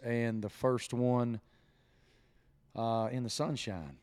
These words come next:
Bubba's other career win came in a rain-shortened event, and now he goes to victory lane at Kansas. The forty-five car sweeps that racetrack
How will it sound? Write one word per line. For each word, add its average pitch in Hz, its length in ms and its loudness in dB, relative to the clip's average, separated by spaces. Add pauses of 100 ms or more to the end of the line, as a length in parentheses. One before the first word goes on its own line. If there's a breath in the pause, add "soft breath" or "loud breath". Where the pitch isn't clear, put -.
(320)
Bubba's 113 320 2
other 131 200 6
career 123 460 4
win 120 360 2
came 123 460 4
in 110 80 2
a 101 120 0
rain-shortened 131 880 2
event, 127 420 2 (880)
and 113 220 2
now 120 200 6
he 127 100 4
goes 123 220 6
to 113 40 0
victory 120 320 6
lane 117 220 6
at 95 120 -2
Kansas. 135 480 4
The 110 80 -4
forty-five 123 640 4
car 117 240 4
sweeps 135 480 2
that 123 260 4
racetrack 131 760 4